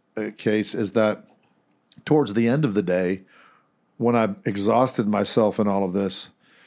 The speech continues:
I'm just discouraged. I'm like, "Oh, is it worth all this time and eff-, oh, God." Because, you know, it's not just one book, but the skills I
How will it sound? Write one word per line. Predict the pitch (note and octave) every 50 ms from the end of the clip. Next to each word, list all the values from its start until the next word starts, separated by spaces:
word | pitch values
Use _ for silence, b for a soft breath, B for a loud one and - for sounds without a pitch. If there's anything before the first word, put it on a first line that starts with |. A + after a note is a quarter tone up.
| b b b b b
I'm | A#2 B2+ D3+ B2+
just | G#2 G#2 - -
discouraged. | - F2+ - - - - B2 B2+ B2+ B2 A2 F#2+
I'm | A#2 G#2+ G2+
like, | G2 F#2+ F#2 E2+ - - _ -
"Oh, | B2 B2 C3 C#3 E3+ D#3 G2+
is | F#2 F2+ F2
it | F#2+ F2 F2
worth | F2 F#2+ A#2 D3 F#3+ F#3+ F#3+ -
all | A2 A2 C3+ D#3
this | C#3 G#2 F2+ E2 - -
time | - _ - - A#2 C3 D#3+ E3 B2
and | F#2+ F#2 F2+
eff-, | G2 G#2+ C3 D3 A#2+ -
oh, | A2+ A#2+ A#2+ - G2+ - _
God." | A2 B2+ C3 C#3 - _ b b b b b b b b b b
Because, | - A#2 - - A#2+ A2+ G#2 - - - _ _ _ _ _ _ _ _ _ _ _ _ _ _ _
you | - D#3+
know, | C#3 A2
it's | G2+ -
not | D#3+ D3+ C3 -
just | - A#2+ - -
one | B2 A#2+ A2+ G#2+
book, | G#2 C3 D#3+ D3 - -
but | - A2
the | G#2+ G#2
skills | - - - B2 A#2+ A#2 G#2
I | A2 A2 G#2+ G#2